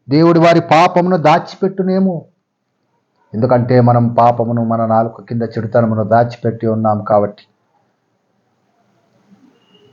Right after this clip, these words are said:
మోషే యొక్క తల్లిదండ్రులు మూడు నెలలు మోషేను దాచిపెట్టగలిగారు, మంచిది. ఓబాద్య యబదేసి మందికి, నూరేసి మందికి పో-, ఆ యెహోవా యొక్క ప్రవక్తలను పోషించి దాచిపెట్టాడు.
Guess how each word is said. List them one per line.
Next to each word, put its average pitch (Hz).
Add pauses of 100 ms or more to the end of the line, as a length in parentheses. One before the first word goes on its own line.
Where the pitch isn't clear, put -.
(520)
మోషే 123
యొక్క 131
తల్లిదండ్రులు 131
మూడు 131
నెలలు 135
మోషేను 139
దాచిపెట్టగలిగారు, 135
మంచిది. 120 (1600)
ఓబాద్య 147
యబదేసి 156
మందికి, 160
నూరేసి 160
మందికి 165
పో-, 147
ఆ 127 (140)
యెహోవా 131
యొక్క 165
ప్రవక్తలను 156
పోషించి 139 (380)
దాచిపెట్టాడు. 117